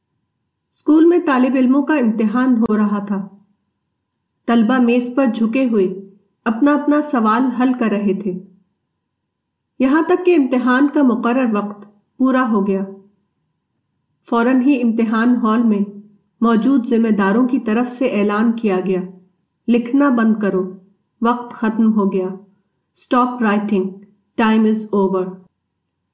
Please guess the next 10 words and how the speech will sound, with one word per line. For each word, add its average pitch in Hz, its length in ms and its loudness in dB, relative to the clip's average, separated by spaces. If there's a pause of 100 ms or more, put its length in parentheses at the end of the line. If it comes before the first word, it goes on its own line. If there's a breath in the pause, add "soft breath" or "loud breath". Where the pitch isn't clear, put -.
(840)
یہ 311 160 6
معاملہ 233 380 4 (840)
جو 233 200 2
امتحان 269 520 2 (100)
ہال 240 200 2
میں 285 140 6
پیش 214 320 0
آیا، 196 240 -2 (1000)
وہی 277 260 4
وسیع 247 340 0